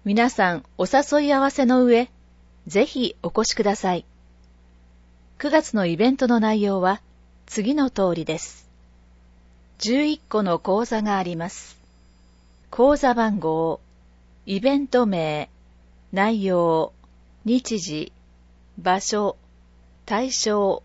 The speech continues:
定員、持ち物の順に紹介します。講座番号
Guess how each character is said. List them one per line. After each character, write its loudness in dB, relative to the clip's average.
定 4
員、 0
持 0
ち -4
物 2
の 4
順 0
に -4
紹 -2
介 -2
し -6
ま -8
す。 -20
講 4
座 2
番 2
号 0